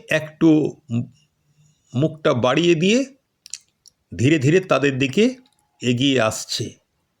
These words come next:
অপু দেখিল সে ধরা পড়িয়াছে, কোনো দিকেই আর পালাইবার পথ নাই।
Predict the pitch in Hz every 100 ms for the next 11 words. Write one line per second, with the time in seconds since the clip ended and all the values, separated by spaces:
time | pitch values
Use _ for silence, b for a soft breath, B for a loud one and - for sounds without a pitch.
0 | _ _ _ - - - 120 123 139 123
1 | 123 151 120 90 - _ _ _ _ -
2 | _ - - 131 90 139 147 143 123 110
3 | 107 - 104 - _ _ _ b b b
4 | b - 143 165 180 160 160 196 240 240
5 | - - - - - - _ _ _ _
6 | - 139 135 135 139 143 139 131 - 127
7 | 123 113 101 92